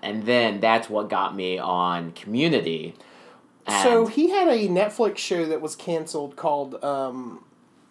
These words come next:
Speaker 2: I think it was called The Joel McHale Show.
Speaker 1: Oh, yeah.
Speaker 2: It only ran for, like, a season and a half, and
Speaker 1: Huh.
Speaker 2: then Netflix was like, "Okay, no one's watching this. We're gonna pull it."
Speaker 1: Oh, wow! I might have to find
Speaker 2: It's
Speaker 1: some of
Speaker 2: actually,
Speaker 1: those episodes.
Speaker 2: it's funny.
Speaker 1: Yeah.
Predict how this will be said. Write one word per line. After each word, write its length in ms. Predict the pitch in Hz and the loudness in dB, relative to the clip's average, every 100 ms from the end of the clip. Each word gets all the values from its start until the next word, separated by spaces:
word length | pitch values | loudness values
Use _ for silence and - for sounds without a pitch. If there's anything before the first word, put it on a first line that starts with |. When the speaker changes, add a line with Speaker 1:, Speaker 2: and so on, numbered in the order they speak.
| _ _ _ _ _ - | _ _ _ _ _ -10
Speaker 2:
I 80 | 185 | -4
think 180 | 254 392 | 0 2
it 40 | |
was 100 | 427 | 2
called 300 | - 190 202 | 2 2 2
The 40 | |
Joel 380 | 156 143 156 160 | 0 -4 0 2
McHale 420 | 170 131 135 143 156 | 2 -2 -4 -4 -4
Show. 380 | - - - - | -8 -12 -12 2
Speaker 1:
Oh, 160 | 143 160 | 6 8
yeah. 160 | 135 | 6
Speaker 2:
It 40 | - | 6
only 280 | 208 269 226 | 6 6 4
ran 300 | 165 175 180 | 2 2 2
for, 100 | 160 | 0
like, 180 | 127 - | -2 -4
a 60 | 156 | -10
season 500 | - - 139 135 139 | -8 -10 -10 -8 -8
and 120 | 120 | -8
a 60 | 113 | -8
half, 500 | - 127 120 120 - - | -8 -6 -8 -10 -10 0
and 100 | 160 | 4
Speaker 1:
Huh. 140 | 139 | 4
Speaker 2:
then 160 | 139 139 | 4 -2
Netflix 300 | 147 135 - | -4 -6 -8
was 140 | 123 | -8
like, 240 | 131 120 139 | -6 -6 -8
"Okay, 280 | 139 135 | -6 -6
no 140 | 127 131 | -4 -4
one's 180 | 131 131 | -4 -4
watching 380 | 127 123 131 | -6 -6 -8
this. 220 | 123 127 - | -10 -12 -12
We're 60 | |
gonna 140 | 131 127 | -10 -12
pull 260 | - 120 | -12 -16
it." 120 | 131 - _ _ | -16 -18 _ _
Speaker 1:
Oh, 260 | - 131 113 | 4 6 8
wow! 320 | 110 117 98 - | 6 6 2 0
I 60 | 127 | 2
might 140 | 190 | 4
have 160 | 185 185 | 2 4
to 540 | 180 165 160 156 147 143 | 4 6 6 6 4 2
find 200 | 147 143 | 2 4
Speaker 2:
It's 80 | |
Speaker 1:
some 60 | - | 4
of 40 | |
Speaker 2:
actually, 120 | 143 127 | 6 4
Speaker 1:
those 120 | 123 | 6
episodes. 380 | 131 123 180 180 | 2 0 0 0
Speaker 2:
it's 120 | 170 | 0
funny. 500 | - 202 247 269 262 - - | 4 4 6 2 -2 -12 -6
Speaker 1:
Yeah. 240 | 113 110 | -2 -2